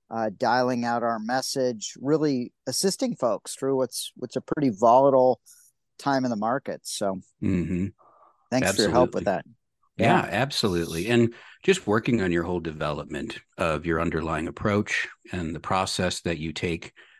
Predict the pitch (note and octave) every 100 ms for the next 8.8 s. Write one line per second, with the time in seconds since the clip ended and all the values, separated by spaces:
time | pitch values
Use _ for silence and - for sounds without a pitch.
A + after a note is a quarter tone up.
0 | - F#2 - F2+ D#2+ D#2+ E2+ F2+ F2+ E2
1 | - E2 D#2 D#2 D2+ - - - F2 D2
2 | E2 D2 E2 D#2+ D#2+ D#2 - - F2+ F2
3 | E2+ - - - - _ - A2+ F2+ A2+
4 | A2 A2+ G#2+ G2+ E2+ E2 E2+ E2+ E2 D#2+
5 | D#2 D#2 D2+ - D#2+ D2+ D2 D2 - D2+
6 | D2+ D2+ D2+ D2+ D#2 - - E2+ D#2+ F#2
7 | G2 E2 D#2 D#2+ F2+ F2+ - F2+ F2 F2
8 | - E2+ - G2 F#2+ G2 G2+